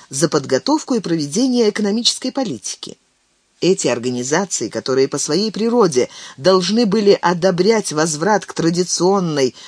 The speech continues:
экономической практике и получившие в связи с нэпом важное значение, были в основном укомплектованы бывшей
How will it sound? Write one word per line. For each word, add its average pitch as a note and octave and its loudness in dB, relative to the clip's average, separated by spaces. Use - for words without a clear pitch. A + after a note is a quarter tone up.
экономической D#3+ 0
практике G3 -4
и G#3 0
получившие A3 0
в F#3 -4
связи F#3+ -2
с - -6
нэпом C3+ 0
важное D3 0
значение, C3+ -2
были C#4+ 6
в A#3+ 0
основном A#3+ 0
укомплектованы B3+ 0
бывшей C4 -2